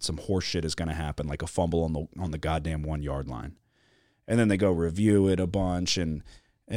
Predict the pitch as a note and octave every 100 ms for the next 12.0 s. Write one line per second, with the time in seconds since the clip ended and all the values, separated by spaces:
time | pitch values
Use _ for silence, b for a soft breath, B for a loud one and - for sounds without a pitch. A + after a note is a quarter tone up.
0 | D2 E2+ G#2 - C3+ D#3 A#2 E2+ - E2
1 | D#2+ E2 E2 - E2+ E2 - - - G#2
2 | F2+ E2+ - B B _ _ _ _ -
3 | - - _ _ _ - - - - -
4 | C2+ - C#2 C#2 C#2 C#2+ D2 - D#2+ -
5 | F#2 F#2 E2+ D2 A2 B2 A#2 A#2 A2 A2
6 | A2 G#2 G#2+ G2+ G#2 G2+ G2 G2 F#2+ F#2+
7 | F#2+ F#2 - B B B B G2+ - G2+
8 | E2+ F#2 F#2 F2+ F2+ F2+ F2+ - - E2+
9 | E2 D#2+ D#2 D2 D#2+ D2 - G#2 G2 F#2
10 | - G#2 F#2+ G2+ - - b b _ _
11 | F2 D#2+ F2+ F2+ D#2 D#2 F#2+ G2+ G2+ F#2+